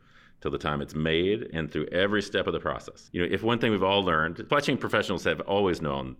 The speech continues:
that the number one thing about supply chain is something always goes wrong. You know, it's the sort of the Mike Tyson thing is, like, everybody has a plan until you get punched in the face. And a supply chain's kinda like that every day.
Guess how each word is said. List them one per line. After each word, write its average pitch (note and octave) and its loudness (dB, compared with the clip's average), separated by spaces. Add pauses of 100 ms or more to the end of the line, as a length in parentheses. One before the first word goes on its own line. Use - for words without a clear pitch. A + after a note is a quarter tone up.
(140)
that D#2+ -4
the D#2+ -6
number F2+ 0
one F2 0
thing F2 -2
about D2+ 0
supply - -4
chain C2+ -6
is - -12
something E2 -2
always D2 0
goes - -8
wrong. C2+ -4 (920)
You D#2 -2
know, C#2 -2
it's - -8
the F2+ 0
sort A#2 0
of - 4
the G#2 4
Mike F#2 2
Tyson E2+ 0
thing C2+ -4
is, C2+ -6
like, D2 -2
everybody G2+ 4
has G2+ 2
a E2 -4
plan F2+ 0
until E2 0
you D2+ -2
get D2+ -2
punched - -4
in C#2 -8
the B1 -10
face. - -12 (640)
And F2+ 0
a F#2 -2
supply B2+ 0
chain's A#2+ 0
kinda G2+ 0
like F#2 2
that E2+ 0
every D#2 0
day. C#2 2